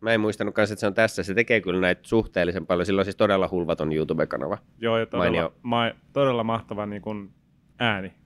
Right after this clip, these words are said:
Speaker 2: miehellä.
Speaker 1: Joo, on. Syvä, syvä ja monipuolinen. Mutta tota, nä-, ääni näyttelee Kagea, eli tätä meidän varjo-otusta.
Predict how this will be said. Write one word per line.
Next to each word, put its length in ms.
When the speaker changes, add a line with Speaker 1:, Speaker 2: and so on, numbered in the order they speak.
Speaker 2:
miehellä. 340
Speaker 1:
Joo, 360
on. 220
Syvä, 480
syvä 300
ja 160
monipuolinen. 760
Mutta 360
tota, 260
nä-, 180
ääni 180
näyttelee 340
Kagea, 520
eli 140
tätä 200
meidän 200
varjo-otusta. 1300